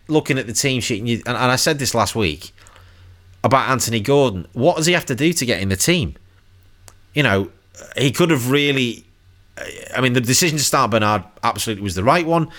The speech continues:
I get that, but surely he is an option to come off the bench, and yet we didn't, he wasn't even in the eighteen today. Now, unless he's injured, I, I don't understand. He's a,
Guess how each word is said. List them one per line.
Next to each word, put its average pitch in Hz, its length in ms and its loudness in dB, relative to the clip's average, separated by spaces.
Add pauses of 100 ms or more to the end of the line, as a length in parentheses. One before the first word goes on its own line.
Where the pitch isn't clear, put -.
(180)
I 95 80 0
get 151 260 0
that, 117 220 -2
but 120 220 2 (160)
surely 131 540 2
he 113 260 0
is 101 100 2
an 107 80 -2
option 95 280 -4
to 101 100 -4
come 101 160 -2
off 92 140 0
the 95 60 -4
bench, 95 300 0
and 92 100 -2
yet 95 220 0
we 104 100 -2
didn't, 95 380 -2 (320)
he 110 100 -2
wasn't 113 260 4
even 101 140 2
in 104 120 0
the 101 100 0
eighteen 104 380 0
today. 78 380 -2 (300)
Now, 107 140 2
unless 139 200 2
he's 117 120 0
injured, 110 400 0
I, 98 180 -2
I 104 120 0
don't 110 240 2
understand. 95 440 -4
He's 104 220 0
a, 104 100 2